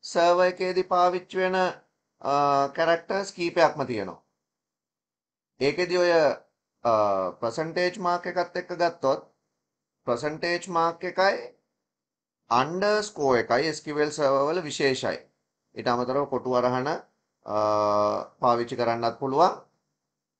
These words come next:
අ, තව මෙන්න මේ, මේ සලකුණ පාවිච්චි කරන්න පුළුවන් වෙලාවල් තියෙනවා. එස් කියූ එල් සර්වර් වල සහ ඒ වගේම, අ, අ, ඩෑෂ් එක,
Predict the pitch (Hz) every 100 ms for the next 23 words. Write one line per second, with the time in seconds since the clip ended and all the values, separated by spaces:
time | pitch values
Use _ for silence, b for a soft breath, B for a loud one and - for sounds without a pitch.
0 | _ _ 104 113 113 113 113 113 107 -
1 | 143 165 160 147 156 156 156 147 - -
2 | 135 170 185 175 175 170 160 143 139 135
3 | 131 127 123 123 120 117 110 107 101 98
4 | 104 104 113 - - _ _ _ _ _
5 | _ _ _ _ _ _ _ _ 113 -
6 | 139 127 131 127 - 156 160 147 107 95
7 | 113 - - _ _ _ _ _ _ 131
8 | 127 127 120 120 120 123 151 180 156 -
9 | _ _ - 113 107 107 107 104 101 101
10 | 101 110 110 _ _ _ _ _ _ _
11 | _ _ _ _ _ _ _ _ - -
12 | 98 98 92 - 131 135 123 107